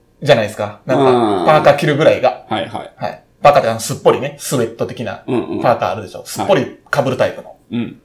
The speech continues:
Speaker 1: あれってね、フードついとんすよ。
Speaker 2: そうね。
Speaker 1: このフード、フード問題もね。
Speaker 2: まあ、重ねたらいいと思うけどね、それは。
Speaker 1: フードに、フードって着ます？
Speaker 2: で、フードを被って、
Speaker 1: はい。
Speaker 2: パーカーのフード被って、
Speaker 1: はい。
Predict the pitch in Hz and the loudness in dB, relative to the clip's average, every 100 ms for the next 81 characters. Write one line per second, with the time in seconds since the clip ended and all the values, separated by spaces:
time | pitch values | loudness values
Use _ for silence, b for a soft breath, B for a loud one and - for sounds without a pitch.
0 | _ _ _ _ _ 226 262 - - 120 | _ _ _ _ _ 6 6 6 -2 -4
1 | 107 101 101 - _ _ _ _ - 170 | -4 -6 -8 -10 _ _ _ _ 0 2
2 | 117 110 113 104 98 - - - _ _ | 2 -4 -8 -6 -10 -12 -16 -18 _ _
3 | _ _ - 117 120 175 - - - 220 | _ _ -6 -4 -2 -2 -4 -12 0 2
4 | 180 277 285 262 220 240 240 226 214 208 | 4 4 6 6 6 6 4 2 2 2
5 | 123 101 95 85 - _ _ _ _ _ | 2 -2 -6 -12 -14 _ _ _ _ _
6 | _ - 233 - - 254 262 226 117 101 | _ -6 -4 -4 -6 0 0 0 0 0
7 | 98 120 117 107 107 - - 101 80 - | 0 -2 -4 -6 -6 -8 -10 -12 -10 -10
8 | - 76 - 302 294 214 135 127 110 113 | -8 -8 -2 2 2 2 2 0 -2 -6
9 | - _ - 208 147 104 98 110 104 120 | -16 _ -2 2 2 0 -6 -6 -4 -2
10 | 117 117 - _ _ _ - - 277 302 | -2 -10 -16 _ _ _ -6 -6 0 2
11 | 233 - 123 - 196 156 - - 240 - | 4 4 4 4 4 4 -2 -2 2 2
12 | - - 135 107 - - _ _ _ 196 | -2 -2 0 0 -2 -16 _ _ _ 2
13 | 208 208 220 226 269 143 143 143 156 - | 2 4 2 4 2 2 2 2 0 -2
14 | 247 220 127 - | 2 4 4 2